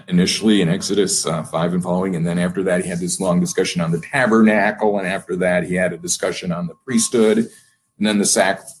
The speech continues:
on the sacrifices. And finally, his, uh, he had a repetition, uh,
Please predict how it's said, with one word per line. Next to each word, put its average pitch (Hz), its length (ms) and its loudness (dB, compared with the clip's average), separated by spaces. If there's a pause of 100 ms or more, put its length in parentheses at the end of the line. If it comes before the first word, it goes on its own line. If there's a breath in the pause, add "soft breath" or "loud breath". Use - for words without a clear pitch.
(380)
on 98 140 -2
the 92 80 -2
sacrifices. 107 760 0
And 82 100 -8
finally, 92 440 -4 (400)
his, 95 260 -2
uh, 87 280 0
he - 260 -6
had 98 120 2
a 85 60 2
repetition, 101 960 2 (320)
uh, 82 480 -12